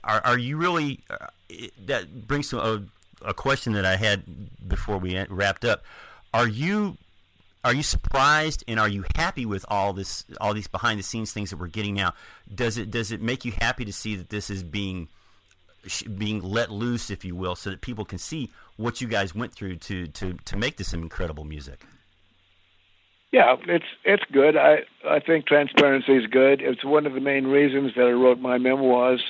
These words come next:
Speaker 2: because I'd heard so many different versions of, of, uh, different Monkey stories. So I wanted to to tell you, to tell everybody who was interested, uh,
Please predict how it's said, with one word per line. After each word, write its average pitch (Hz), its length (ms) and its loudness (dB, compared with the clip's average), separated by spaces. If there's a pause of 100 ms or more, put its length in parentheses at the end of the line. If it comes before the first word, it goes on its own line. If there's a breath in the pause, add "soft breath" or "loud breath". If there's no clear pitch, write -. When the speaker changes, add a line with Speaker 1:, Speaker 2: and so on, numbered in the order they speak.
(100)
Speaker 2:
because 123 420 2 (100)
I'd 123 200 4
heard 120 280 2
so 131 120 4
many 131 140 2
different 113 380 -2
versions 117 480 4
of, 113 480 -8
of, 110 120 -2 (180)
uh, 113 180 -2 (560 soft breath)
different 117 320 2
Monkey 123 400 2
stories. 117 400 4 (680 soft breath)
So 123 140 6
I 131 80 6
wanted 127 260 4
to 123 100 2 (340)
to 113 140 -2 (120)
tell 123 160 8
you, 123 180 2
to 113 120 -14 (220)
tell 123 180 10
everybody 117 440 4
who 117 80 2
was 110 140 2
interested, 110 640 2
uh, 110 300 0